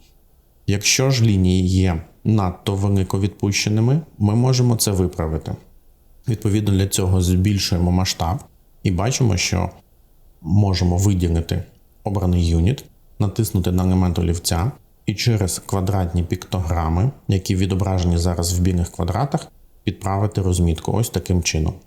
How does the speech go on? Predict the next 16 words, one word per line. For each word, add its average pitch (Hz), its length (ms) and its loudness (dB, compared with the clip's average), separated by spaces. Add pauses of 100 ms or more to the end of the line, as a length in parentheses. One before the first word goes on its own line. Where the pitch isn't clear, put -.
(960)
Це 85 260 0 (120)
швидко 107 680 0 (640)
виконується 139 920 0
і 135 200 2
досить 98 420 0
таки 92 240 -2
інтуїтивно 92 540 0
зрозуміло. 85 640 0
Бачимо, 90 440 0
що - 180 0
ми 87 200 2
розмітку 90 500 0
підправили, 90 640 -2
після 110 220 -2
чого 92 320 0
достатньо 87 500 -2